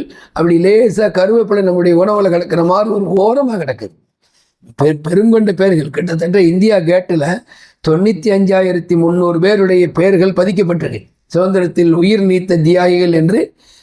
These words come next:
தொண்ணூத்தி ஐந்தாயிரத்தி முந்நூறு பேர், அதுல அறுபத்தி ஓராயிரத்தி சில்லறை பெயர்கள் இஸ்லாமியர்களுடைய பெயர்கள். மூன்றிலே ரெண்டு பகுதி. என்னமோ கல்லிலேயாவது வச்சிருக்காங்களே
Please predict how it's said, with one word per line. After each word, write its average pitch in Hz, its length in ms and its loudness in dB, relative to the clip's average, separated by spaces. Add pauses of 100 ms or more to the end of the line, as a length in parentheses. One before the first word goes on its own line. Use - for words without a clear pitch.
(120)
தொண்ணூத்தி 214 460 0
ஐந்தாயிரத்தி 196 680 -2
முந்நூறு 208 380 0
பேர், 180 220 -2
அதுல 156 340 0 (640)
அறுபத்தி 240 600 -2
ஓராயிரத்தி 214 640 0
சில்லறை 175 480 0
பெயர்கள் 180 500 0 (100)
இஸ்லாமியர்களுடைய 175 760 -2
பெயர்கள். 101 300 -16 (280)
மூன்றிலே 202 560 2
ரெண்டு 202 400 2
பகுதி. 135 360 -6 (720)
என்னமோ 175 340 0 (100)
கல்லிலேயாவது 208 540 0
வச்சிருக்காங்களே 175 640 -2